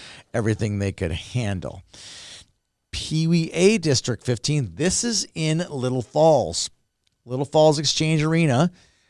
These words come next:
would be closer to Northfield than it would be North Woods, if you know what I mean. It's an older barn. It is definitely a barn. It feels like you're, when you're pulling up to the rink,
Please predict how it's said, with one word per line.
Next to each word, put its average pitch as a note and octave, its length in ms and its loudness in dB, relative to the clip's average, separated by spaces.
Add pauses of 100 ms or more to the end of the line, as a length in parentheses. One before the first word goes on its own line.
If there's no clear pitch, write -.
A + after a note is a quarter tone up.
(260)
would A#2+ 280 -2
be A#2+ 160 0
closer C3+ 600 2
to C#3 140 0
Northfield A#2+ 960 2
than G#2+ 160 0
it A2+ 100 -6
would A2 320 -2
be G#2+ 360 -4 (320)
North A#2 440 -4
Woods, F#2+ 600 -2
if - 180 -8
you A2+ 80 0
know G#2+ 60 0
what G2+ 100 -2
I G2 40 -4
mean. F#2+ 200 -4
It's G#2 220 -4
an C#3+ 100 -4
older D3 480 2
barn. C#3+ 500 4 (240)
It E3 120 2
is C3+ 120 2
definitely G3 500 2
a E3+ 60 2
barn. B2+ 360 4
It A2+ 100 -2
feels D#3 300 4
like D3 240 2
you're, C3+ 220 2
when A#2 160 0
you're A#2 100 0
pulling D3+ 420 2
up C#3 160 0
to D3 120 -4
the C3 120 -4
rink, C3+ 360 -4